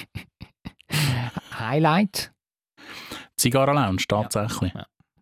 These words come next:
Speaker 2: Ist gemütlich gsi, es hat dort dann so ein kleines Balkönchen gehabt. Nachher können raushöckeln auf ein bequemes Sofa aus dem Brockenhaus Zürich übrigens.
Speaker 1: Mhm.
Speaker 2: Und dann fein die Zigarre rauchen.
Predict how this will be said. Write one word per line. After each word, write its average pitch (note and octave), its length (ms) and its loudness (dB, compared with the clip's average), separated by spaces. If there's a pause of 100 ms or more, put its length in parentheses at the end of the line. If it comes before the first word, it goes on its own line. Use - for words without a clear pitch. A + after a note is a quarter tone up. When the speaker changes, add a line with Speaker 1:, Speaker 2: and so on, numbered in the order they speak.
(500)
Speaker 2:
Ist - 160 -2
gemütlich C#3+ 340 4
gsi, D#3 300 4
es A#2+ 60 0
hat A#2+ 160 2
dort A2+ 120 0
dann A2 140 2
so A2 100 2
ein - 40 -2
kleines A2 340 0
Balkönchen C#3+ 680 0
gehabt. C#3 320 0 (640)
Nachher G#2+ 220 0
können A#2 220 0
raushöckeln C#3+ 720 0
auf A2 140 0
ein A2 80 2 (120)
bequemes A#2 540 2
Sofa B2+ 360 2
aus E3+ 140 2
dem A#2+ 100 2
Brockenhaus G#2+ 680 0
Zürich A2+ 280 4
übrigens. D3+ 460 2 (440)
Speaker 1:
Mhm. A#2 400 0 (680)
Speaker 2:
Und A2+ 200 0
dann G2+ 100 0
fein A#2 300 2
die B2+ 140 0
Zigarre A#2 340 0
rauchen. A2 380 0